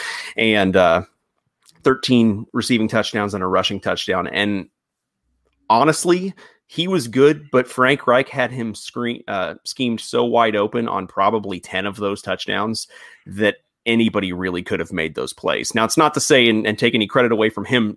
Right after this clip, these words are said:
executing and doing what he needed to do, but a lot of it was really his execution of, of a scheme that Frank Reich put in place to get him open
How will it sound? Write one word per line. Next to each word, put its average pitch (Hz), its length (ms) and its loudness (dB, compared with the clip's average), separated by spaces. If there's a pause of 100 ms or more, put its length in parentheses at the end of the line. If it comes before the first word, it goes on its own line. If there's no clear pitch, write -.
(160)
executing 123 500 -2
and 104 80 -4
doing 107 140 -2
what 101 100 -2
he 113 100 -2
needed 101 300 -4
to - 100 -12
do, 95 300 -4
but 92 180 0
a 98 60 4
lot 104 260 4
of 110 120 2
it 107 120 -2
was 92 280 -6
really 131 420 0
his 139 280 2
execution 139 600 -2
of, 107 380 0
of 107 100 0
a 107 80 -2
scheme 113 360 -4
that 104 120 -6
Frank 104 280 -2
Reich 101 160 -4
put 107 100 -6
in 98 100 -6
place 98 260 -4
to 98 60 -8
get 87 160 -4
him 95 160 -4
open 92 320 -4